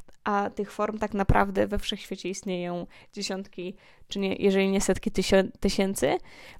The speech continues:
I, yy, no i po prostu jakby w ten sposób ograniczasz jakoś tam swoje możliwości.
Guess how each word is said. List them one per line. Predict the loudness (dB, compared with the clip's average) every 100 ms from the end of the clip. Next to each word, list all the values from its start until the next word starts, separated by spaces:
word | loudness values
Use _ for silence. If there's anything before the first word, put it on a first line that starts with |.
| -20 -2
I, | 2 4 4 2 -2 -16 0
yy, | 4 6 8 8 6
no | 8
i | 12
po | 12
prostu | 12 10 6 4 2 -8 -16 -14
jakby | 0 2
w | 4
ten | 4
sposób | 10 10 10 2 0 2
ograniczasz | 4 6 4 4 4
jakoś | 2 0 -2
tam | -2 -2
swoje | -2 -6 -4 -2 0
możliwości. | 2 0 0 -2 -4 -6 -10 -12